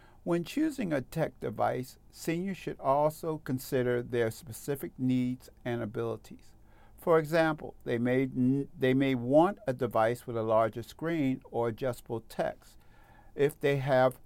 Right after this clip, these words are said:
trouble seeing. They may also want a device with voice,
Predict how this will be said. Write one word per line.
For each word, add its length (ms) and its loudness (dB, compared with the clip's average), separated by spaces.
trouble 360 -2
seeing. 580 -6
They 160 2
may 260 0
also 400 4
want 220 0
a 80 -4
device 600 2
with 260 -6
voice, 380 2